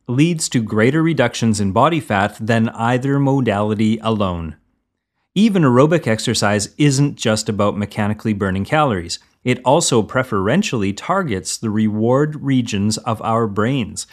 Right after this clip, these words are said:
reducing the allure of spontaneously lowering our intake of junk food. Counting calories allows us to accurately monitor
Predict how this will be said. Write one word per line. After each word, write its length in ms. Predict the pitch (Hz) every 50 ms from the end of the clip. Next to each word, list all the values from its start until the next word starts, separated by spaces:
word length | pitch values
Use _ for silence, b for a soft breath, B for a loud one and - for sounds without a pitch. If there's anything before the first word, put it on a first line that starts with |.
| B B B B B
reducing 640 | 123 135 135 117 127 175 208 208 - 190 170 156
the 140 | 139 127 123
allure 460 | 113 107 107 143 196 202 135 113 110
of 220 | 120 - 113 110 -
spontaneously 1120 | - - - - 120 113 110 107 - - - 180 185 156 123 113 110 - - 113 113 117
lowering 800 | 110 110 110 123 147 156 131 104 101 95 98 98 113 123 - - -
our 260 | - 104 127 113 113 -
intake 600 | - 127 151 156 143 - 113 98 101 104 - -
of 260 | 113 113 117 110 104
junk 300 | 104 113 113 135 151 -
food. 360 | - - 101 90 85 85 - - _ _ _ _ _ _ _ _ _ _ _ _ _ _ _ _ _ _ _ _ _ _ _ _
Counting 440 | - - 151 202 220 226 240 233 233
calories 580 | - 165 156 156 151 147 151 147 143 143 135 -
allows 640 | - 110 113 107 110 120 147 156 156 147 127 -
us 240 | 101 95 95 - -
to 200 | - - 117 120
accurately 720 | - 123 147 - - - 202 202 196 - - 180 190 190
monitor 680 | 170 156 139 139 139 139 135 135 143 143 143 143 143 143